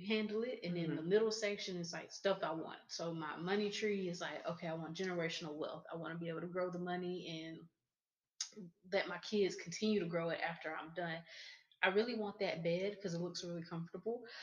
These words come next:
Speaker 1: Uh, the house, that's, like, my dream house. Like, I printed it out fifteen different times <laughs> and have it posted, like, every other places. I want my business to make it so that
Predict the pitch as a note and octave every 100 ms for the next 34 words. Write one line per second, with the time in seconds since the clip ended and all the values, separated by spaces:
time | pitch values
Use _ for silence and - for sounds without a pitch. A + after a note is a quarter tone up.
0 | B3 - G#3 G#3 F#3 F3+ - - _ F3
1 | E3 - F#3 G3+ A#3 - - E3+ F3 F#3
2 | E3+ E3 D#3+ F3 F3 E3+ - - - -
3 | D#3+ E3 E3 F#3+ F3+ E3 D#3+ E3 E3 -
4 | - _ _ _ _ _ _ _ _ G3+
5 | G3 G3+ F#3+ F#3 F#3 E3+ E3+ F3 G#3 -
6 | - - A#4+ A4 - _ A3+ A#3 D4 C#4
7 | C4 B3+ - - A#3+ C4 - - - -
8 | F#3 F3 F#3+ G#3+ G#3+ - G3+ G#3 G#3 G#3
9 | G3 G#3 A3+ A3+ - - - - - F3
10 | E3+ F3+ F3+ E3 F3 F3 E3+ E3+ E3 E3
11 | E3 E3 E3 - - - _ _ - D#3+
12 | D#3+